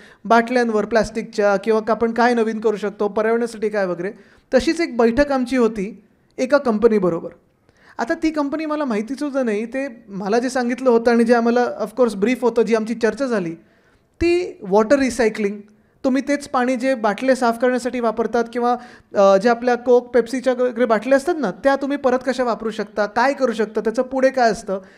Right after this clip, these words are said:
हे सगळं होतं. आता ती कंपनी नेमकी होती एक विस्कीची कंपनी. तर फोटो सगळ्यांनी Twitter-वर बघितल्यानंतर मला चार पाच लोकांनी फोन केला, "अरे, काही तुला त्यांनी सुव्हिनिअर वगैरे दिला की नाही, गिफ्ट वगैरे दिली की नाही?" मला,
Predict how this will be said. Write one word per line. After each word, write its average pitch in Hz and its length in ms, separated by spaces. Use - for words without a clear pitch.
हे 311 140
सगळं 226 280
होतं. 160 220
आता - 160
ती 339 220
कंपनी 294 420
नेमकी 247 320
होती 226 500
एक 311 160
विस्कीची 226 440
कंपनी. 156 380
तर 339 40
फोटो 240 360
सगळ्यांनी 311 320
Twitter-वर 302 340
बघितल्यानंतर 285 500
मला 294 200
चार 262 200
पाच 269 180
लोकांनी 285 300
फोन 269 220
केला, 262 160
"अरे, 302 120
काही 294 180
तुला 294 420
त्यांनी 277 540
सुव्हिनिअर 294 400
वगैरे 294 220
दिला 277 200
की 285 120
नाही, 277 180
गिफ्ट 277 260
वगैरे 285 200
दिली 277 180
की 285 100
नाही?" 269 120
मला, 294 180